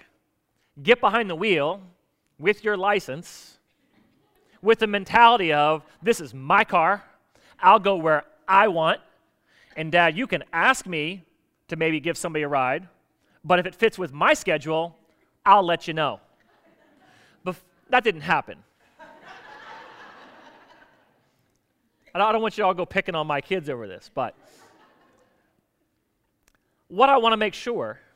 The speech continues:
is that we don't have the mentality of, "This is mine, and if I feel like it, I help you out just because I'm a good kid." Rather, Oh my gosh, Dad,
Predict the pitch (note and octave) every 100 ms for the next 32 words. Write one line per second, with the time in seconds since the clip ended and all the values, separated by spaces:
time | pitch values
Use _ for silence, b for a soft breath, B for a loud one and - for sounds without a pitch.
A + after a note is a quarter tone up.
0 | _ _ _ - E3+ G3 F3+ G3+ B3 G3
1 | G#3 F#3 F3 D#3+ F3 F#3 E3 D3 C3 C3
2 | B2+ _ _ _ _ _ _ _ B2 F#3
3 | G3+ D3 D#3+ F3 D3 B2 B2 A#2+ _ -
4 | D3 C#3 - A3 G#3 C#3 C3 C#3 B2 -
5 | D3 D3+ E3+ C#3 C#3+ C#3 A#2+ - b -
6 | D#3+ - - C3+ C#3 A#2+ B2 A2 C#3+ A2
7 | G2 _ _ _ _ _ _ _ _ _
8 | _ _ _ C3 F#3+ D3+ C3+ C#3 _ _
9 | _ _ _ _ _ _ _ _ _ _
10 | _ _ _ - D3 A#2 A#2+ B2 - -